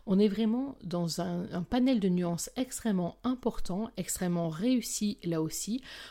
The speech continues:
On peut tour à tour condamner et comprendre chacun des personnages.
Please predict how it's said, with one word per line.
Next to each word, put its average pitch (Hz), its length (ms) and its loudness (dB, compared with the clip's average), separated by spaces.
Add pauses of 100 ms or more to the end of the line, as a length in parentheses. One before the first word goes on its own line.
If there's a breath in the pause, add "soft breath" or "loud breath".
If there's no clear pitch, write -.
(160 loud breath)
On 233 140 4
peut 240 460 4
tour 285 240 0
à 226 80 -2
tour - 400 -6
condamner 233 720 2
et - 80 -2
comprendre 190 720 -2
chacun 226 440 0
des 151 120 0
personnages. 202 800 0